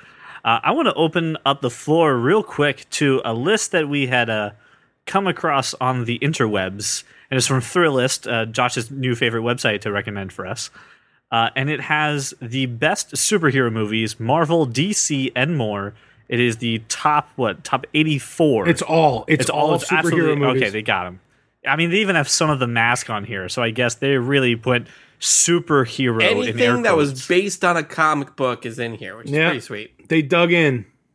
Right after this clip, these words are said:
Speaker 1: So, first off, kudos for the research that probably had to go into this.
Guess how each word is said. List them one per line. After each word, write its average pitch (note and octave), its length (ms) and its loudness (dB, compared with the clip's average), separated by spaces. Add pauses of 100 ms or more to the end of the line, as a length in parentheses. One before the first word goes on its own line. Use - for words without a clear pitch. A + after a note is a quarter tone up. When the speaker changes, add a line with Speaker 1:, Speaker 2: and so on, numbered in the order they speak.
(460)
Speaker 1:
So, B2+ 480 2
first B3 340 0
off, - 240 0
kudos D3 540 2
for - 140 -4
the G#2+ 280 0
research B2+ 480 2
that F#2+ 140 -4
probably G2+ 200 0
had G#2 120 -2
to G2 60 -4
go F#2 180 -6
into F2 160 -10
this. - 360 -4